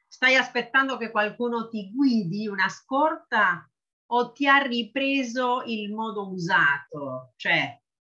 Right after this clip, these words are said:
sei pigro come eri in terra?" E in quel, quando abbiamo letto quei versi avevamo commentato che uno dei tratti interessanti di questo purgatorio dantesco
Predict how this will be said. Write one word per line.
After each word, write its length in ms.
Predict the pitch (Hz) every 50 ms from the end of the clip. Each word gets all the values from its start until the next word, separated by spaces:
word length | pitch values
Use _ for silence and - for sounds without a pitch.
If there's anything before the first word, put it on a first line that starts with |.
| _
sei 340 | _ - - 233 226 214 165
pigro 440 | - 269 269 269 226 269 262 254 247
come 340 | - 208 190 196 196 196 208
eri 140 | 208 202 202
in 200 | 190 185 180 160
terra?" 720 | - - 165 160 151 147 113 110 - 131 123 117 - - _ _ -
E 100 | 170 175
in 40 | 165
quel, 300 | 196 220 208 170 165 -
quando 200 | 170 165 175 175
abbiamo 300 | 175 180 220 233 226 226
letto 380 | 226 233 226 226 - 214 196 190
quei 240 | 277 277 269 233
versi 580 | 202 202 196 190 190 196 - - - 233 240 226
avevamo 460 | - 185 180 175 185 190 196 180 -
commentato 800 | - 196 196 208 233 247 247 240 - 208 196 196 196 - 208 -
che 120 | - 202 190
uno 460 | 226 269 277 269 247 214 202 190 170
dei 240 | 175 175 170 165 -
tratti 480 | - 254 254 240 226 - - _ 180
interessanti 800 | 170 160 160 170 165 165 170 - - 285 262 233 208 170 - 165
di 100 | 165 170 170
questo 340 | 175 175 175 - - - -
purgatorio 540 | - 175 165 185 185 185 - 208 175 175 180
dantesco 1000 | 226 254 269 254 - - 190 196 220 - - _ _ 220 220 240 - - - _